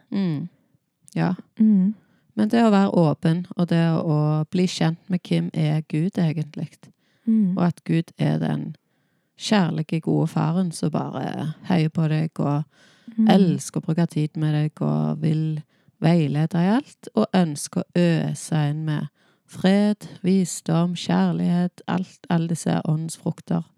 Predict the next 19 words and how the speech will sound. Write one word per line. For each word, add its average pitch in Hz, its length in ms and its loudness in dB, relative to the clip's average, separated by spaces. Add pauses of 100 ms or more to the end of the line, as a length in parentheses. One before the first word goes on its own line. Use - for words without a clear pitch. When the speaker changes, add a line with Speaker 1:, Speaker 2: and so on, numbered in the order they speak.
(120)
Speaker 2:
Mm. 208 500 4 (200)
Speaker 1:
Hvis - 180 -4
du 165 140 -2
bare 151 560 0 (380)
søker 151 460 0
det, 127 160 -4
da. - 80 -8 (640)
Speaker 2:
Mm. 202 380 4 (340)
Speaker 1:
Mm. 165 320 -4 (920)
Og 175 80 2
jo 170 60 2
mer 170 240 2
du 175 80 0
bruker 170 340 -2
tid 180 200 0 (100)
med 220 140 2
han, 311 140 -2 (240)
jo 269 120 2
mer 190 340 2